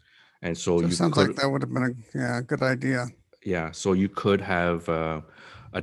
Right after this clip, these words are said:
Speaker 1: taken that money out as a loan, not as a surrender, but as a loan.
Speaker 2: Sure. Mm-hmm.
Speaker 1: And what that meant was that that thirty-two thousand would have continued to grow
Speaker 2: Mm-hmm.
Speaker 1: while you still have that twenty, twenty-five thousand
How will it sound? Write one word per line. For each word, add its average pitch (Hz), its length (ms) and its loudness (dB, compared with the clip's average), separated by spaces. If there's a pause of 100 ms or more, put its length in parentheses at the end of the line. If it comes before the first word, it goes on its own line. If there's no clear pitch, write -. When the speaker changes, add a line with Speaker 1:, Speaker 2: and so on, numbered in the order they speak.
Speaker 1:
taken 123 420 2
that 104 200 0
money 98 360 2
out 98 200 2
as 98 160 2
a 87 60 4
loan, 87 500 4
not 104 260 2
as 95 160 2
a 85 60 2
surrender, 85 640 0
but 85 240 -4
as 85 140 -2
a 82 60 0
loan. 80 380 -2 (140)
Speaker 2:
Sure. 123 420 -2 (540)
Mm-hmm. 165 260 4 (640)
Speaker 1:
And 90 300 -2
what 107 260 0
that 101 240 0
meant 98 440 0
was 85 300 0
that - 280 -2 (200)
that 90 260 0
thirty-two 98 460 2
thousand 87 460 2
would 92 100 4
have 87 140 0
continued 90 880 0 (440)
to 90 520 2 (120)
grow 95 520 4 (840)
Speaker 2:
Mm-hmm. 95 180 2
Speaker 1:
while 92 260 6
you 90 160 2
still 95 240 2
have 85 240 -2
that 78 220 0
twenty, 82 320 0
twenty-five 80 480 -4
thousand 78 420 -2